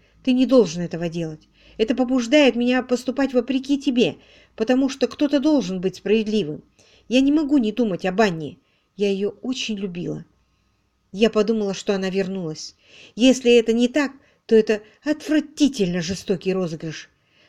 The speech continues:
Но если это действительно Анна, то подумай, что мы делаем, как мы к ней относимся.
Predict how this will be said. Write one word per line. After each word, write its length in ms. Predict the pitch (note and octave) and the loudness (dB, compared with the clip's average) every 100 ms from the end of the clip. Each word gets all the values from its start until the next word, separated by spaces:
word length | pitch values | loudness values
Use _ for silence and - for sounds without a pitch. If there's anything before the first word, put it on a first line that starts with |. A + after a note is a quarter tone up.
| - | -4
Но 80 | F#3+ | 2
если 280 | A3 G#3+ G3+ | 2 4 0
это 120 | G#3 | 0
действительно 540 | G3+ G3+ A#3+ G3+ E3+ - | -4 -2 -2 -2 -6 0
Анна, 420 | C4+ A3 D#3 C#3+ _ _ _ - | 2 2 -6 -10 _ _ _ -14
то 100 | F3 | 0
подумай, 580 | G#3+ G#3 C4 F3+ B2 _ _ _ | 2 2 0 0 -8 _ _ _
что 480 | _ - - A#3 C#4 | _ -14 -4 2 4
мы 180 | C4 C4+ | 4 0
делаем, 540 | G#3 C4 A#3 E3 - _ _ _ _ _ _ | 2 2 2 0 -6 _ _ _ _ _ _
как 320 | A3 A#3+ C4+ C4+ | 0 2 2 2
мы 120 | C4+ | 0
к 60 | |
ней 220 | C4+ C#4 C#4 | 2 4 4
относимся. 680 | C#4 C#4+ C4+ E3+ D3+ - | 2 0 0 -4 -10 -12